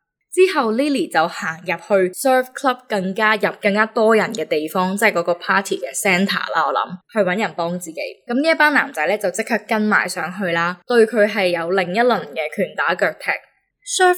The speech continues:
Speaker 2: club 會唔會有其他嗰啲 surfer 喺出？會唔會即係譬如可能有啲 waiter 啊，嗰度做嘢嘅人啊？
Speaker 1: 我諗係冇嘅，因為資料就係話嗰個 Guy 同埋嗰個 Matthew 就係現場嘅兩個成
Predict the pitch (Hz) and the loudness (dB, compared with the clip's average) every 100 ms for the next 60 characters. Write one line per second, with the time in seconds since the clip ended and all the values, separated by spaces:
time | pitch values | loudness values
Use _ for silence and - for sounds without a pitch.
0 | 359 359 - 214 220 185 175 185 180 214 | 2 0 0 2 0 0 0 2 0 -2
1 | 170 202 240 240 220 220 247 220 220 220 | -6 0 4 6 4 -2 -2 0 0 0
2 | 165 170 175 175 170 214 220 214 277 226 | -2 0 0 -4 0 0 2 2 0 -2
3 | - 208 214 170 214 240 214 220 226 - | -6 -4 -2 -4 2 4 6 2 -2 -4
4 | - 160 170 170 170 165 170 185 _ - | -4 -2 0 0 -2 -4 -8 -16 _ 0
5 | 226 254 240 196 180 180 185 180 170 175 | 2 2 2 2 2 2 2 2 0 -2
6 | 196 196 196 190 190 208 - 233 220 277 | 0 2 2 0 -4 -8 0 4 6 4
7 | 302 208 165 165 165 196 277 233 - 262 | 0 -2 -2 -6 -8 -6 -4 -4 -4 -2
8 | 220 185 196 170 160 160 156 170 165 180 | 2 2 2 -4 -4 -10 -8 -4 0 0
9 | 165 - - 214 202 202 214 208 - - | 0 -4 0 2 4 2 0 -4 -4 -4
10 | 165 180 170 143 123 - - 190 196 208 | -2 2 2 0 -4 -6 -6 2 2 2
11 | - 147 - 160 180 151 - 180 180 165 | 0 -2 -2 -6 -6 -8 -6 -2 -2 -2
12 | 190 175 - - 170 156 165 160 160 170 | -8 -10 -8 -4 -4 -2 -2 -2 -2 0
13 | 165 160 - | 0 0 -6